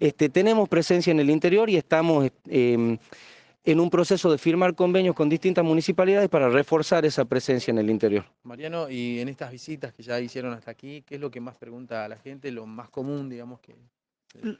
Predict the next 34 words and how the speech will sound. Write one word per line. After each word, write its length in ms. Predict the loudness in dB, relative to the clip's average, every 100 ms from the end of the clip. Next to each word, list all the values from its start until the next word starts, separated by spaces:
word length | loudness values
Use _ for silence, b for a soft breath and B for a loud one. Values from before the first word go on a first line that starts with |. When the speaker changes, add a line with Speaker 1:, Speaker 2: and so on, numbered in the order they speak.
| -4
Speaker 1:
lo 180 | 0 2
más 200 | 2 2
común 280 | 2 2 2
suelen 300 | 2 2 2
ser, 240 | 2 4
este, 320 | 2 0 0
problemáticas 680 | 2 2 4 4 2 0 -2
que 60 |
se 120 | 2 2
dan 180 | 4
entre 220 | 4 4 4
vecinos 460 | 2 2 4 4
por 420 | 4 2 4 2 0
diferentes 680 | -2 0 2 2 2 2 0
cosas, 540 | 2 2 2 0 0 -8 B B B B -2
este, 760 | 0 0 2 4 4 4 0 -4 -2
y 140 | 0
solemos 520 | 2 2 4 4 2
resolver 420 | 2 2 2 4 4
mucho 380 | 2 2 2
de 180 | 4 2
eso 420 | 2 2 0 0 -2
con 220 | 0 2
el 460 | 4 4 4 4 2
centro 420 | 2 0 2 2
de 60 | 4
mediación 520 | 4 4 2 2 2
comunitaria 580 | 2 2 2 2 2 2
que 100 | 2
tenemos 340 | 2 2 4
en 60 | 4
la 80 | 2
Defensoría, 640 | 2 0 0 2 2 -2 b b b b b _
eh, 560 | 0 2 2 0 -2